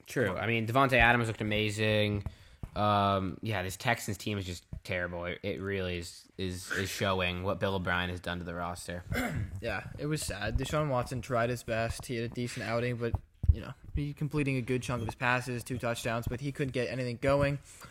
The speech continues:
Speaker 3: I mean, David Johnson, the guy they literally gave DeAndre Hopkins and a second for, averaging three yards a carry. It, it was pathetic.
Speaker 2: Yeah,
Speaker 3: When
Speaker 2: but a ga-, uh, behind an O-line like that, you're
Speaker 3: Yeah,
Speaker 2: not gonna
Speaker 3: that's true.
Speaker 2: average much more than three yards per carry.
Speaker 3: And when Randall Cobb is your leading receiver,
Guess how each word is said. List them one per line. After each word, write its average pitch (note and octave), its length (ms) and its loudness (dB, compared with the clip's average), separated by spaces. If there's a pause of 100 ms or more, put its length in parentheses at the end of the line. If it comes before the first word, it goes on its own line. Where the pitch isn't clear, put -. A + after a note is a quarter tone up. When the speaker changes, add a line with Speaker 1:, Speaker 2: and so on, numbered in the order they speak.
(300)
Speaker 3:
I - 40 12
mean, D3 120 -2
David F#3 260 4
Johnson, A#2 540 -2
the C3+ 60 0
guy D3+ 200 6
they E3+ 160 6
literally D3+ 420 0
gave C3 440 0
DeAndre B2+ 420 2
Hopkins A#2+ 580 0
and C#3 200 0
a B2+ 40 -2
second A2+ 460 -4
for, G#2+ 400 -4
averaging B2+ 320 0
three C3 260 -4
yards B2 280 2
a - 20 -4
carry. C3+ 480 6 (960)
It, C#3 200 -2
it - 60 0
was D3 120 2
pathetic. A2 480 -2
Speaker 2:
Yeah, D3+ 80 0
Speaker 3:
When D3 100 4
Speaker 2:
but C3+ 60 4
a - 40 0
ga-, D3+ 240 2
uh, B2+ 280 0
behind D3 340 6
an D3 80 8
O-line C#3 360 10
like A2 260 4
that, C3+ 240 4
you're C3 80 4
Speaker 3:
Yeah, A#2+ 60 4
Speaker 2:
not A#2+ 160 4
gonna A#2+ 120 0
Speaker 3:
that's - 80 -2
true. A#2 80 6
Speaker 2:
average A#2+ 240 4
much A#2 220 -2
more C3+ 180 2
than B2 160 -2
three A2 220 -2
yards G#2 260 -4
per - 140 -8
carry. G#2 380 -4
Speaker 3:
And D3 120 4
when D3+ 160 4
Randall D#3+ 360 6
Cobb B2 340 4
is A#2 80 -2
your A#2+ 80 -2
leading B2 180 0
receiver, G#2+ 640 -4